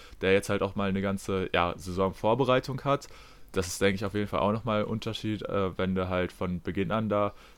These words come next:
dich mit dem Team, ähm, zusammenfinden kannst, als wenn du mitten in der laufenden Saison einspringen musst. Ich denke, da könnte auf jeden Fall einiges Positives noch entstehen. Ansonsten rein kadertechnisch, ja, hatte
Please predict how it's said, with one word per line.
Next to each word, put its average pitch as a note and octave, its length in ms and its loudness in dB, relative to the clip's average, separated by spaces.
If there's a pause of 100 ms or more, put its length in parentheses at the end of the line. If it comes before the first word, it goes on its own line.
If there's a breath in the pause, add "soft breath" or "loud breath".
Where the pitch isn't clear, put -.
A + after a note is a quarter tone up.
dich G2+ 160 -4
mit G#2 180 -2
dem G2+ 100 0
Team, G#2 340 -2
ähm, F#2+ 300 0
zusammenfinden G2 680 -2
kannst, G2+ 240 -2
als - 140 -4
wenn F#2+ 140 0
du F#2 60 2
mitten F#2 320 0
in F#2 80 0
der F#2 100 0
laufenden F#2+ 340 -2
Saison G2 360 -2
einspringen F2 720 -8
musst. G#2 340 -8 (300 loud breath)
Ich - 80 -16
denke, G2 260 0
da G2 300 0
könnte A2+ 400 -4
auf G2+ 120 -2
jeden G#2+ 160 -4
Fall G#2 360 -4
einiges G2+ 340 -2
Positives G#2+ 500 -8
noch G2+ 140 -6
entstehen. G2+ 560 -2 (400 loud breath)
Ansonsten G2 420 4
rein G#2 220 6
kadertechnisch, C#3 1120 4 (360 loud breath)
ja, F#2+ 300 4
hatte G#2+ 220 2